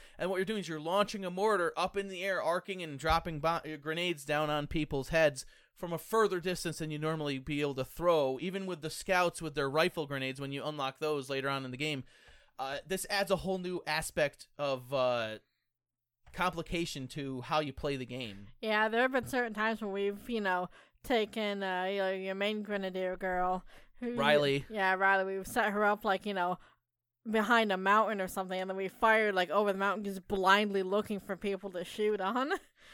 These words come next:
Speaker 1: Yeah, it's, it, they can't, they can only shoot at things that they, they can, but i-, if someone is hidden from their view, they don't get as much damage. If someone else on your team has spotted them, you can try to, uh, search blindly around a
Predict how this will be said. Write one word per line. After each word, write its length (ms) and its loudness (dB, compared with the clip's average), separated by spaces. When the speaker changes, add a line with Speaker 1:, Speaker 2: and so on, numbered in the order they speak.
Speaker 1:
Yeah, 340 -2
it's, 240 -4
it, 240 -4
they 160 0
can't, 420 -4
they 300 -6
can 120 -2
only 200 -2
shoot 240 -6
at 120 -2
things 200 -6
that 100 -14
they, 220 -4
they 140 -2
can, 460 -2
but 220 2
i-, 40 -4
if 420 -6
someone 300 -2
is 140 -6
hidden 280 0
from 200 -4
their 100 -2
view, 240 -2
they 100 -2
don't 160 -4
get 120 -4
as 100 -8
much 180 -8
damage. 400 -4
If 160 -6
someone 280 -2
else 360 2
on 120 -8
your 80 -6
team 180 -8
has 160 -6
spotted 400 -2
them, 200 -2
you 120 -8
can 180 -8
try 420 -2
to, 500 -8
uh, 320 -4
search 760 -2
blindly 500 -4
around 380 0
a 140 2